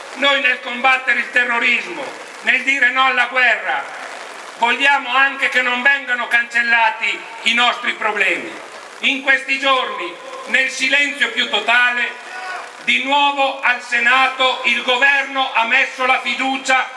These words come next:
sulla manovra di stabilità e c'è il rischio che non si parli di quello che sta succedendo. Ed è una manovra sbagliata, lo diciamo con molta forza.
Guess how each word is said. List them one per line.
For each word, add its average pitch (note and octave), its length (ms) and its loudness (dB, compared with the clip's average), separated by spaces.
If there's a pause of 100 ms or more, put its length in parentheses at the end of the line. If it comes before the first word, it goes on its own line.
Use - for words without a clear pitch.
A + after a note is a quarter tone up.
(160)
sulla C4 360 0
manovra A3 840 2 (220)
di C4 160 0
stabilità A3+ 760 -2 (720)
e A#3+ 160 2
c'è C4+ 160 4
il C4 100 0
rischio D4 480 0
che B3 120 2
non C#4+ 260 0
si C#4+ 160 -6
parli B3+ 480 2
di G#3+ 100 -2
quello A3+ 320 0
che D#3+ 120 0
sta - 200 0
succedendo. F3+ 880 -4 (1500)
Ed A3+ 140 -8
è G#3+ 80 4
una G#3+ 200 2
manovra A#3+ 440 2
sbagliata, A#3 680 0
lo G3+ 120 -8
diciamo A#3 440 0
con A3+ 180 0
molta - 340 0
forza. - 540 -2